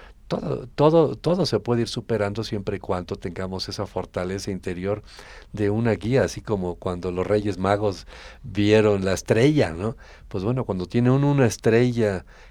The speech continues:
que lo guía a uno, es más fácil llegar a alguna parte que cuando no lo tiene. A veces hay, hay quienes por no tener esa guía, pues van llevados de un lado para el otro por la vida, ¿no? Ellos,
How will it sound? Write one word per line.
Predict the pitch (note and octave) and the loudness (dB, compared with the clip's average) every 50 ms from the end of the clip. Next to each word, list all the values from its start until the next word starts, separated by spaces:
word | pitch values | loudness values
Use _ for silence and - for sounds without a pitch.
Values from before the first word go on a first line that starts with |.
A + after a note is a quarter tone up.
| - - | -18 -10
que | - G#2 | -8 -6
lo | F2+ F#2 F#2+ F#2 | -4 -4 -4 -4
guía | F#2 G#2 A2 A2 G#2+ | -4 -2 0 0 2
a | G2+ | 0
uno, | G2+ G2+ G#2 G#2+ G#2+ G#2+ G#2 | 0 -2 -2 -2 0 0 0
es | G2+ F#2+ | -2 -2
más | G#2 G#2 G#2 G2+ - - | -4 -4 -4 -6 -4 -2
fácil | - A2+ C#3+ C3+ - - F#2+ F2 E2 | -2 0 0 -2 -4 -8 -12 -12 -10
llegar | E2+ F2+ - F2 F2+ F2+ | -10 -10 -8 -6 -6 -4
a | F2 | -6
alguna | E2 D#2 D#2+ E2+ E2 D#2 D2 | -6 -8 -8 -10 -8 -10 -8
parte | - D#2 D2+ D2 - - - - - - - - - - - - - - - | -8 -8 -8 -8 -10 -14 -20 -20 -20 -20 -20 -20 -20 -20 -20 -20 -20 -16 -14
que | - G2 | -14 -10
cuando | - - F2+ F2 F2 E2+ | -6 -6 -6 -6 -6 -6
no | F2 F2+ F#2 | -6 -6 -6
lo | F#2 F#2+ F#2 | -6 -6 -6
tiene. | - G2+ G2 G#2 A2 A2+ G2+ | -6 -6 -6 -4 -4 -4 -4
A | F2+ | -4
veces | F2+ G#2 G#2 - G#2+ G2 - | -4 -6 -6 -6 -8 -6 -6
hay, | G2+ G2 G2 F#2+ F#2 - - - - - - - | -4 -4 -4 -6 -8 -12 -18 -20 -20 -20 -18 -12
hay | - G#2+ G#2 G#2 | -8 -8 -8 -6
quienes | - A#2 A2+ G#2 G2 F#2+ F#2 F2+ | -4 -2 -2 -2 -2 -2 -4 -6
por | - - G2+ F2+ F#2+ | -6 -6 -6 -4 -2
no | G2+ G#2+ | -2 -2
tener | - - G2+ G2 G2+ G#2+ | 0 -2 -2 -2 0 0
esa | G#2+ G2+ - G#2+ | -2 -2 -2 -4
guía, | G2 - - G2+ G#2 A#2 A2+ | -6 -6 -6 -6 -4 -2 -4
pues | G#2+ - - G2+ F#2 - - - - | -4 -4 -6 -8 -8 -8 -12 -10 -6
van | - G#2+ G#2+ G#2+ G#2+ G2+ | -4 -4 -4 -4 -6 -8
llevados | F#2 F#2+ G2 G2 G2+ G#2 G#2 G2+ G#2+ G2+ - - | -8 -6 -4 -4 -2 -2 -2 -2 -4 -6 -6 -6
de | - | -6
un | G#2 G2+ G2+ | -6 -4 -2
lado | G#2 G#2 G#2 G2+ | -2 -2 -4 -4
para | - - F2+ F2+ | -4 -6 -6 -6
el | F2+ | -6
otro | F#2+ F#2+ - - | -6 -8 -10 -10
por | - - F#2 | -10 -10 -8
la | F2+ F2+ | -8 -8
vida, | F#2 A#2+ D3+ - - | -8 -8 -10 -10 -12
¿no? | D#2+ D#2+ - - - - - - - - - - - | -14 -14 -16 -20 -20 -20 -20 -20 -20 -20 -20 -16 -12
Ellos, | A2 G#2 A2 G#2+ G#2+ | -10 -8 -6 -6 -8